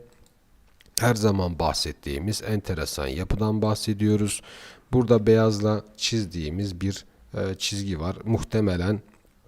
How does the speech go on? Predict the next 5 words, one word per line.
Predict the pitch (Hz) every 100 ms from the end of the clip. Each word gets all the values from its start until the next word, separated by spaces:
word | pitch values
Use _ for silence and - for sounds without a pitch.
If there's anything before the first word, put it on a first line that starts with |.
| _ _ _ _ -
yatay | 101 98 - 113
hareketin | 101 101 80 - 80 - 69
çizgisini | - 90 107 101 113 110
çizmiştik | 117 113 110 - 110 -
burada. | 117 110 117 120